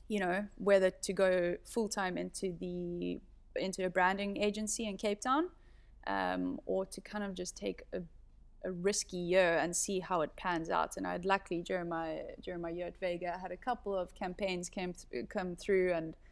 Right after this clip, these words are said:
you know, a few brands were interested in working with me, which was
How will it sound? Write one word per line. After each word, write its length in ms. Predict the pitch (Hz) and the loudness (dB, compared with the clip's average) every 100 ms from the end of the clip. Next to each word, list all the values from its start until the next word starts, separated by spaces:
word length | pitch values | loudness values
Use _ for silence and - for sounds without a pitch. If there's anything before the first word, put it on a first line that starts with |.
| - - | -20 -10
you 60 | 180 | -4
know, 80 | 170 | -4
a 40 | 175 | -2
few 180 | - | -4
brands 360 | 180 180 180 175 | -2 0 0 -2
were 80 | - | -6
interested 360 | 175 175 190 | -6 -6 -4
in 120 | 180 175 | -4 -2
working 280 | 175 - | -2 -2
with 160 | 170 - | -10 -8
me, 140 | 175 | -6
which 220 | 170 175 - | -6 -6 -4
was 300 | 220 - | -2 -4